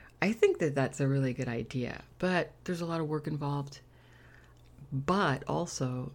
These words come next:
you don't have to do the work. You could also manage it, you know, own it outright, and then just hire people to sell for you and to go out there and do it for you.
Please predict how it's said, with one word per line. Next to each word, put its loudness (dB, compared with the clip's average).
you 2
don't 2
have 0
to -2
do -4
the -2
work. -4
You -2
could -4
also -2
manage -2
it, -6
you -2
know, -6
own 4
it 0
outright, 0
and 2
then 4
just 0
hire -2
people -4
to -6
sell -4
for 0
you -2
and -4
to -2
go 0
out 2
there -2
and 0
do 0
it -4
for -2
you. -4